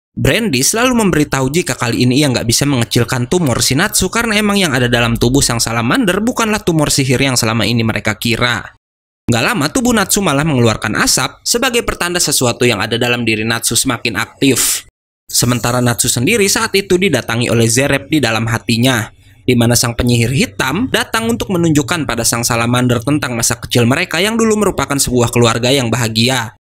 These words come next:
Sampai di suatu hari ada seekor naga yang menyerang desa mereka dan merenggut nyawa semua orang kecuali si Zerep.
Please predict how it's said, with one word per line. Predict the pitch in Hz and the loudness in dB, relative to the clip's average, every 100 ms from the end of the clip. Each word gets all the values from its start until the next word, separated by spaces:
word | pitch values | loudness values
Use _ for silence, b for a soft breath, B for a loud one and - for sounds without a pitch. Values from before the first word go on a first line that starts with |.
| _ - | _ -4
Sampai | 120 117 123 | -2 0 0
di | 110 | 2
suatu | 120 - 151 | 0 0 0
hari | 240 208 | 0 0
ada | 226 262 | 0 -2
seekor | 180 160 165 | -2 -2 -2
naga | 147 156 | 0 0
yang | 170 117 | 0 0
menyerang | 117 143 135 | 0 -2 -2
desa | 117 120 | -2 0
mereka | 113 202 - 123 165 | 0 -2 -4 -4 -2
dan | 202 233 | -2 0
merenggut | 247 233 220 214 | 0 0 0 0
nyawa | 185 190 | 0 2
semua | 185 131 123 131 | 0 0 0 0
orang | 135 | 0
kecuali | 120 - 131 117 | -2 -4 -2 0
si | 117 113 | 0 0
Zerep. | 113 113 139 - | 0 2 0 -2